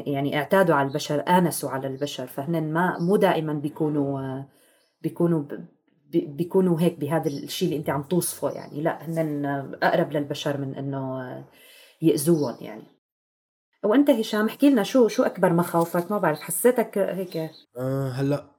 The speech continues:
Speaker 2: لوقت طويل كنت مفكر إنه أكبر مخاوفي هي المرتفعات، لدرجة إنه إذا بوقف على الشباك بحس الشباك والحيط عم يميلوا، والأسوأ إذا بشوف حدا واقف على الشباك.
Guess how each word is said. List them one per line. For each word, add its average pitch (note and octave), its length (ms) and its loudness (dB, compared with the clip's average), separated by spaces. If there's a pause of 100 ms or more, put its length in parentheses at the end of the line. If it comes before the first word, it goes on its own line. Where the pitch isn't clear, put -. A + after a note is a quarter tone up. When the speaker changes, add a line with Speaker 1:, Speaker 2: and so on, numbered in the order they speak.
(120)
Speaker 2:
لوقت D#3+ 440 0
طويل D3+ 500 2 (100)
كنت C3+ 180 -6
مفكر E3 360 -4
إنه C3 160 -4
أكبر C#3+ 240 -2
مخاوفي C3 400 -4
هي B2 60 -2
المرتفعات، A#2 540 -4 (500)
لدرجة D3+ 380 2
إنه C3 160 0
إذا B2 140 -4
بوقف E3 320 -2
على C#3 80 -6
الشباك B2+ 480 -2 (400)
بحس - 300 -4
الشباك D3+ 500 -2
والحيط D#3 340 0
عم C3 120 -2
يميلوا، C#3+ 320 2 (600)
والأسوأ E3 480 2
إذا C#3+ 160 0
بشوف G3+ 300 -2
حدا G#3+ 360 0
واقف C#3 340 0
على A#2+ 60 -6
الشباك. A2+ 400 -6